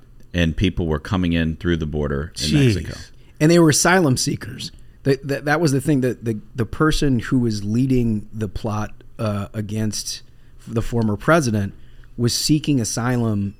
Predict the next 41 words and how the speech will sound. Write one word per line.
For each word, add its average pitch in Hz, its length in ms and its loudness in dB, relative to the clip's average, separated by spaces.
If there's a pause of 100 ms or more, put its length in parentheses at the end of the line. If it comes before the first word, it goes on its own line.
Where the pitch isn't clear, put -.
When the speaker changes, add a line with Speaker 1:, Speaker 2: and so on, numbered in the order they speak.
Speaker 3:
in 120 120 0
the 120 40 2
United 107 380 2
States 104 500 -2
and 101 240 -2
was 101 140 -2
having 117 340 -4
their 104 140 0
asylum 107 680 0 (600)
claims 123 420 2
processed, - 800 -4
which 104 180 -8
were 104 140 -2 (180)
why 110 200 -4
they 101 80 -4
were 98 100 -4
allowed 98 480 -6
to, 98 320 -6 (640)
to 123 100 -2
stay 107 240 0
in 104 80 -2
the 95 60 -4
country. - 440 0
Speaker 2:
I - 20 -6
mean, 117 100 2
it - 40 -10
turns 160 260 6
out 143 160 8
when 123 100 4
you 117 120 4
have 104 100 2
fifty 113 260 0
thousand 95 480 0
migrants 87 500 -2
on 85 140 -4
your 82 120 -4
border, 87 360 -2
it 82 80 -6
becomes 90 320 -4
a 80 140 -4
magnet 90 500 2